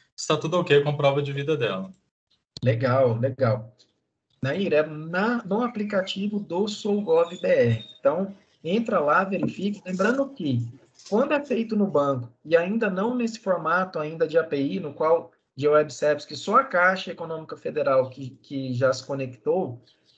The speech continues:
Speaker 2: é, essa prova de vida ela pode demorar pelo menos dois, três ou até cinco dias pra ela sensibilizar no nosso sistema.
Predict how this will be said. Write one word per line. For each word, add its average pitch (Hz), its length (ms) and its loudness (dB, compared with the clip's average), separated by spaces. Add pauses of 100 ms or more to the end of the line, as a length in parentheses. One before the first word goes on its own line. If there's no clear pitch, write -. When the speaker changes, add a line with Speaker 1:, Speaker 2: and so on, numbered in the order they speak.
Speaker 2:
é, 147 400 2
essa 185 240 -2
prova 208 300 0
de 165 100 -8
vida 196 220 0
ela 180 140 2
pode 190 280 2
demorar 190 720 0 (340)
pelo 220 220 0
menos 233 640 -2
dois, 214 560 6
três 208 320 -4
ou 214 100 -4
até 208 280 -4
cinco 233 360 -6
dias 208 360 -4
pra 196 160 -2
ela 196 140 0
sensibilizar 190 880 -2
no 190 80 -4
nosso 175 400 -6
sistema. 160 600 -8